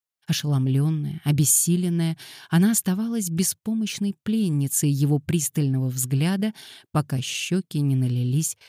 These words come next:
стыдливым жарким румянцем. Хант, продолжая смотреть на Аннабелл,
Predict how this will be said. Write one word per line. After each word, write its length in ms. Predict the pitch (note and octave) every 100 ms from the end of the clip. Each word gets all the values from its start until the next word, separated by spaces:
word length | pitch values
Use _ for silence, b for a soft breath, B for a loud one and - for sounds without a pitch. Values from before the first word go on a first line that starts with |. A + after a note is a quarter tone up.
| b
стыдливым 720 | - C3+ C3 C3 C3 C3+ C3+
жарким 540 | C3 B2+ C3 - C3+
румянцем. 640 | C3+ C3+ B2 - - - _ _ _ _ _ _ _ _ _
Хант, 520 | - F3 D3+ D#3+ E3
продолжая 520 | - F3+ E3+ E3 G3 F#3
смотреть 500 | - D3 C#3+ C#3 C3
на 180 | C3
Аннабелл, 460 | C3 C3 B2+ F3 A#3